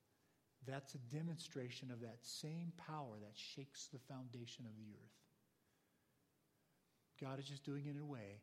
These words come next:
to not terrify the people around us. Father, thank you. Thank you for being alive, for being real, for being the Holy One of Israel.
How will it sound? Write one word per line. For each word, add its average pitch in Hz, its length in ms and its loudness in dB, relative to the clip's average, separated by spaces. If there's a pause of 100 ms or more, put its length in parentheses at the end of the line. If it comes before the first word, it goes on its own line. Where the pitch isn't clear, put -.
(380)
to 139 80 0
not 123 220 0
terrify 147 460 4
the 127 60 0
people 135 400 0
around 123 220 -2 (100)
us. - 100 -8 (1900)
Father, 147 240 8
thank 151 320 2
you. 113 60 -2 (1400)
Thank 160 200 4
you 170 80 6
for 156 180 4
being 147 260 6
alive, 139 600 2 (400)
for 143 80 -2
being 131 240 0 (100)
real, 135 440 0 (840)
for 147 100 6
being 143 280 8
the 135 80 6
Holy 143 380 6
One 147 220 4
of 139 140 0
Israel. 135 540 0